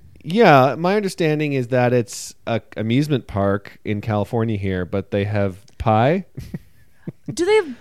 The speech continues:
Speaker 2: pie, or do they have, like, berry fields where you can go strawberry picking?
Speaker 1: I think they have it all. I think they have roller coasters and rides, and then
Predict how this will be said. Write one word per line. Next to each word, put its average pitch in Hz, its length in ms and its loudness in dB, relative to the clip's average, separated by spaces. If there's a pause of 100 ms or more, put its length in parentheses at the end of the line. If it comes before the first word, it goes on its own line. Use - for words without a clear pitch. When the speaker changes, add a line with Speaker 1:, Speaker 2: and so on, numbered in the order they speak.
Speaker 2:
pie, 427 440 2
or 392 40 0
do 320 100 2
they 262 120 2
have, 254 120 0
like, 208 200 -4
berry 226 300 -2
fields 165 300 -4
where 180 120 -2
you 180 80 -2
can 185 80 -4
go 180 100 -2
strawberry 185 460 -2
picking? 151 400 -8 (160)
Speaker 1:
I - 100 2
think 226 220 2
they 196 80 8
have 175 260 8
it 127 80 8
all. 117 520 8
I 120 120 4
think 156 180 2
they 160 80 6
have 143 220 8
roller 135 220 8
coasters 165 760 2
and 120 260 0
rides, 123 460 6
and 120 180 0
then 117 300 0